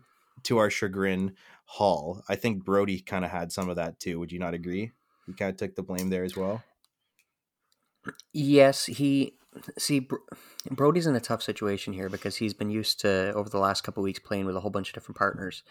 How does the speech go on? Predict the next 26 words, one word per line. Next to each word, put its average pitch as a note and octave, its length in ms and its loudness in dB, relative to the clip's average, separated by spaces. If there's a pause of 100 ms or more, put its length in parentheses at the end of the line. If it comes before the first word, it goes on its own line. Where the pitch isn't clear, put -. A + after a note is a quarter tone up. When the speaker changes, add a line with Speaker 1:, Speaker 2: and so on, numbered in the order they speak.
(640)
Speaker 2:
and F#2 560 -4 (1500)
Muzzin G#2 400 4
wouldn't G2+ 180 0
have F#2+ 80 -4
done F#2+ 320 0 (340)
what G2 160 -2
Hall F#2+ 160 -2
did, F#2 240 -4 (600)
especially G#2+ 420 0
not F#2+ 200 2
if F#2 80 -2 (140)
Brody F#2+ 220 0
was F#2+ 140 -4
already F#2 300 -2
in. G2 240 -8 (760)
Riley G#2 380 4
wouldn't G2 180 0
have F#2 80 -2
done F#2+ 200 0
it. F#2 120 -6 (320)
Lyubushkin G#2 420 -2
wouldn't G2 180 -4
have F#2 80 -6
done F#2+ 200 -4
it. F#2 140 -8 (540)
Um, F2+ 540 -2